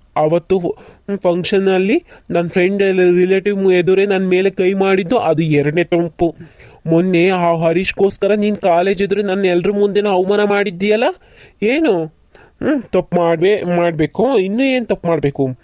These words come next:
ನೀನ್ ಪ್ರೀತಿ ಬಯಸಿದ್ದು, ಆ, ನೀನ್ ಹಿಂದೆ ಬಂದಾಗ್ಲೆಲ್ಲ ನನ್ ಸಿಕ್ಕಿದ್ದೇನು? ಬರೀ ಅವಮಾನ, ಅವಮಾನ, ಅವಮಾನ. ಅದಕ್ಕೆ ಕಣೆ ಇದಕ್ಕೆಲ್ಲ ನಾನ್ ಕೊಟ್ಟಿರೋ ಉತ್ತರನೇ ನಿನ್ ಜೀವನ ಪೂರ್ತಿ ನೆ-, ನೆನಪು ಮಾಡ್ಕೊಳ್ಳೋ ಅಷ್ಟು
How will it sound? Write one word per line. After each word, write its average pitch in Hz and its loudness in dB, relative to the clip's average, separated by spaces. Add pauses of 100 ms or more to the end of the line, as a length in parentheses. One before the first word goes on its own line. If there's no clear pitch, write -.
(300)
ನೀನ್ 160 0
ಪ್ರೀತಿ 170 -2
ಬಯಸಿದ್ದು, 170 0 (440)
ಆ, 320 2
ನೀನ್ 196 0
ಹಿಂದೆ 190 0 (360)
ಬಂದಾಗ್ಲೆಲ್ಲ 185 2
ನನ್ 196 -2
ಸಿಕ್ಕಿದ್ದೇನು? 196 -2
ಬರೀ 160 0
ಅವಮಾನ, 185 0
ಅವಮಾನ, 185 0
ಅವಮಾನ. 208 0 (380)
ಅದಕ್ಕೆ 156 2
ಕಣೆ 175 0
ಇದಕ್ಕೆಲ್ಲ 175 0
ನಾನ್ 175 -2
ಕೊಟ್ಟಿರೋ 180 0
ಉತ್ತರನೇ 185 0 (280)
ನಿನ್ 175 0
ಜೀವನ 196 0
ಪೂರ್ತಿ 240 -2
ನೆ-, 185 -2 (220)
ನೆನಪು 185 0
ಮಾಡ್ಕೊಳ್ಳೋ 185 2
ಅಷ್ಟು 196 0